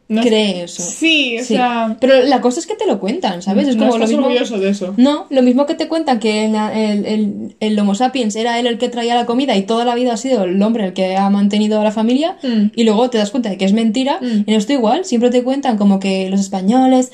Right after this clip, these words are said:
Speaker 2: em, entregaron la cultura, la religión, América, los transformaron en lo que son ahora. Es como, eh, amigo, mataste a todos los suyos que ya estaban ahí.
Speaker 1: No.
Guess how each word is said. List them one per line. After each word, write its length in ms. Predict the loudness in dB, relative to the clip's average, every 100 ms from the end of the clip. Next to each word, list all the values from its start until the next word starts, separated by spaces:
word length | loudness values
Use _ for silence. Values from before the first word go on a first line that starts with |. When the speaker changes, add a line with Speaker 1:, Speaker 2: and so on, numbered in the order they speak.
| -18 -8 0
Speaker 2:
em, 560 | 2 2 2 0 -2 -6 -18 -6
entregaron 340 | 0 4 4
la 100 | 4
cultura, 560 | 2 -2 0 0 2 2
la 120 | 2
religión, 640 | 0 -4 0 4 4 4
América, 560 | 2 2 2 2 0 0
los 220 | 0 0 -2 -2
transformaron 580 | 0 0 0 0 2 4
en 40 | 2
lo 80 |
que 80 | 0
son 220 | -2 0
ahora. 160 | 2 0
Es 80 | 2
como, 280 | 0 0 -2
eh, 120 | -6
amigo, 340 | 0 2 2 2
mataste 420 | 0 -2 -4 -2
a 80 | -2
todos 160 | 0 -2
los 120 | -2
suyos 340 | -4 -4 -4
que 80 | -4
ya 80 | -4
estaban 300 | -4 -6 -2
ahí. 320 | 0 0 0
Speaker 1:
No. 180 | -4